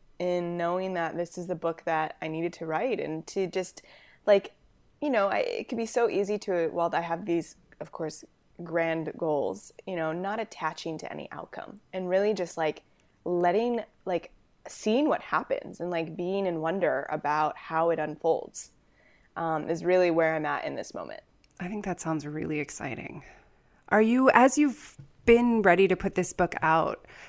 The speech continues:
Speaker 2: have any other books been hovering around in your mind, or are you taking a break before going further in the book writing process?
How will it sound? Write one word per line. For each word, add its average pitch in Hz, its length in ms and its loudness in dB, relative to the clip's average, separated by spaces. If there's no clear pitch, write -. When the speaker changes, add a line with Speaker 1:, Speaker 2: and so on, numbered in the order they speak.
Speaker 2:
have 208 260 2
any 208 280 4
other 185 280 4
books 185 340 2
been 190 160 2
hovering 170 480 2
around 165 220 4
in 165 80 4
your 156 120 2
mind, 160 400 4
or 233 60 4
are 190 60 6
you 165 180 4
taking 165 400 0
a 147 60 -2
break 151 400 -2
before 147 340 -4
going - 320 -4
further - 500 -4
in 170 120 -2
the 156 80 -4
book - 200 -8
writing 127 400 -4
process? - 640 -8